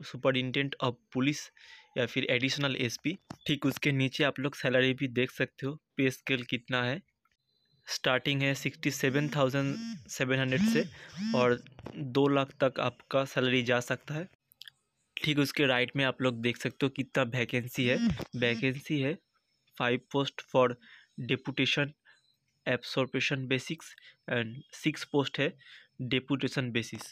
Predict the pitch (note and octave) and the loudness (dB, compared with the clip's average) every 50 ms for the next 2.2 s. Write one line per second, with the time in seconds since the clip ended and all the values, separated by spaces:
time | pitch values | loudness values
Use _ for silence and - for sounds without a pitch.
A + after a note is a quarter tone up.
0 | - - - _ _ _ - - - _ _ - D3 C#3 C3 - - D3 C#3 C3 | -16 -18 -20 _ _ _ -20 -20 -20 _ _ 0 2 2 2 2 2 0 2 4
1 | C#3 C3+ C3+ C3+ C3 B2+ - C3 B2 A#2+ A#2+ - C3+ A#2+ A#2 A2+ - B2 A#2+ B2 | 2 2 2 2 0 0 2 2 2 2 2 2 2 2 2 2 2 0 0 0
2 | - C3+ C#3+ D3 | 0 0 -2 -2